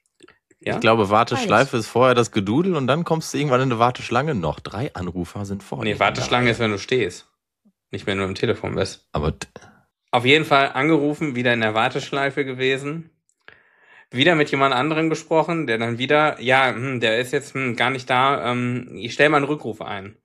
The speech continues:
Speaker 1: Oh Gott. So, dann hat er nochmal zusätzlich eine Mail geschrieben, ein paar Tage später, immer noch keine Antwort bekommen, nochmal nachgefragt. Das ganze Spielchen ging jetzt letztlich über zwei Wochen hinweg.
Speaker 2: Gott.
Speaker 1: Ähm,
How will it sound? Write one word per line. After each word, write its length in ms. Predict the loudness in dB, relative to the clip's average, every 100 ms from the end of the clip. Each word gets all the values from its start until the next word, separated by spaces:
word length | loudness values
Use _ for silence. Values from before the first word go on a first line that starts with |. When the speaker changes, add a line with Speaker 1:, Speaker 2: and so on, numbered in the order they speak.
| _ -20
Speaker 1:
Oh 560 | -20 -20 -20 -20 -20 -20
Gott. 280 | -20 -20 _ -20 -20 -20
So, 100 | -4
dann 120 | -2 2
hat 160 | 2 0 -2
er 20 |
nochmal 220 | -2 -2 -2
zusätzlich 500 | 0 0 0 -2 -6
eine 100 | -2
Mail 280 | 0 0
geschrieben, 920 | -2 -8 -8 -4 -4 -2 -2 -4 -10 _
ein 120 | _
paar 120 | -8
Tage 220 | -6 -8
später, 760 | -6 -2 -2 0 2 4 4 0
immer 180 | -4 -4
noch 140 | -4
keine 360 | -4 -2 0 0
Antwort 380 | -4 -4 -6 -6
bekommen, 460 | -10 0 0 0
nochmal 400 | -4 -4 -2 -2
nachgefragt. 760 | 0 -2 -4 -16 -4 -2 -2 -8 -20 -20 _
Das 180 | -8 0
ganze 380 | 0 0 -4 -8
Spielchen 840 | -8 -2 -2 0 -2 -2 -4 -10 -6
ging 180 | -4
jetzt 220 | -4 -4 -8
letztlich 420 | -8 -4 -4 -4
über 240 | -4 -6
zwei 380 | -4 0 0 0
Wochen 260 | -2 -2 -4
hinweg. 420 | -2 -4 -8 _ _ _ _ _ _
Speaker 2:
Gott. 360 | -20 -20 -20 -8
Speaker 1:
Ähm, 460 | -2 0 0 -2